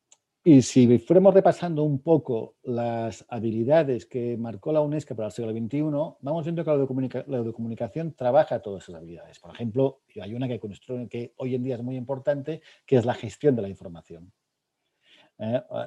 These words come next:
el, estamos en un mundo que estamos totalmente hiperconectados y hiperinformados, ¿no? Y donde lo que tenemos que aprender de alguna forma es, mm,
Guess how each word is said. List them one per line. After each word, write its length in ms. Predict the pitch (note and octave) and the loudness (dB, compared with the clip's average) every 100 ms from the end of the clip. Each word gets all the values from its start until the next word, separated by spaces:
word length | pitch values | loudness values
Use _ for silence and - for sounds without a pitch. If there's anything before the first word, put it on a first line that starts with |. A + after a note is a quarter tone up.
| - | -10
el, 260 | B2 G#2+ - | -12 -12 -16
estamos 400 | G#2 - A#2+ A#2+ | -18 -6 -2 2
en 80 | B2+ | 2
un 160 | B2 | 4
mundo 380 | B2 C3 C#3 D3 | 4 4 4 4
que 80 | C#3 | 0
estamos 360 | - A#2 B2 B2 | -4 -6 -6 -6
totalmente 520 | B2 A#2+ A#2+ A#2 C3+ | -6 -4 -4 -2 -2
hiperconectados 1040 | C#3 B2 A2+ A2 A2 G#2 C3+ C3+ E3 E3+ _ _ _ _ - | -2 -6 -8 -8 -12 -4 0 2 0 -2 _ _ _ _ 4
y 320 | B2 B2 - _ _ _ | 6 6 2 _ _ _
hiperinformados, 1160 | D#3 C3 A#2+ A2+ G#2+ A#2+ G#2+ B2 G2+ E2+ E2+ B2 | 6 8 6 4 2 0 2 2 0 -6 -12 -8
¿no? 320 | C#3 F3+ _ | -8 -8 _
Y 120 | C#3 | -4
donde 280 | A#2 A#2+ B2 | -2 -2 0
lo 100 | B2+ | 0
que 80 | G#2 | -2
tenemos 280 | G2+ A#2 A#2 | -6 -8 -2
que 60 | |
aprender 280 | C3 B2 A#2+ | 0 0 0
de 60 | A#2+ | -2
alguna 220 | A#2+ B2 | -2 -6
forma 500 | C3 B2+ C3 D3 D#3 _ _ _ | -4 -4 -2 -2 -4 _ _ _
es, 380 | C3+ C3+ C#3 - _ _ _ | 6 6 6 -8 _ _ _
mm, 420 | C#3 B2+ A#2+ A#2+ | 4 6 6 4